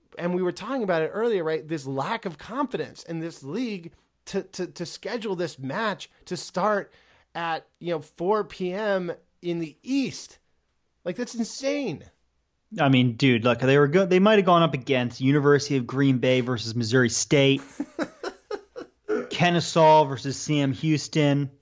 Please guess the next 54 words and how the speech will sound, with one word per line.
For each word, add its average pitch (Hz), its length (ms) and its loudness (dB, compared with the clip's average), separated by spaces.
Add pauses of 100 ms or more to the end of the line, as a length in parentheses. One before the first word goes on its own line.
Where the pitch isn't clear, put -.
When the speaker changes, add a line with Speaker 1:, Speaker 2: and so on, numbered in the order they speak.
(440)
Speaker 2:
Wofford 143 560 4
Speaker 1:
games. 123 140 -2
Speaker 2:
versus 139 240 -2
North 139 180 0
Dakota 139 340 2
State. 147 720 0
Speaker 1:
Good 185 180 2
point. 170 400 2
End 185 220 2
of 208 180 4
season, 180 560 -2
non-B 165 500 2
C 160 240 -2
S 151 180 2
college 143 440 -2
football. 123 500 -6 (180)
<laughs> - 80 -2 (120)
Speaker 2:
You - 80 4
know? 151 300 4 (380)
I 190 100 4
mean, 202 160 4
like, 190 260 4
yeah, 185 200 4
maybe 175 260 2
if 131 100 -4
University 160 460 0
of 143 60 0
Green 147 160 0
Bay 139 160 -2
against 139 180 -4
Missouri 139 280 2
State 147 300 2
was 131 140 -2
Green 143 320 0
Bay 135 200 4
against 127 280 0
Kansas 135 340 2
City 131 220 -2
Chiefs, 135 460 0
like, 123 160 2
then 135 120 4
you 139 80 6
have 117 100 4
a 113 80 4
problem. 127 460 2
But 143 140 0
Speaker 1:
Yeah. 160 80 2
Speaker 2:
that's 165 160 0
not 185 180 2
what 160 80 -14
we're 143 140 2
talking 180 300 2
about 135 180 2
here. 123 320 -4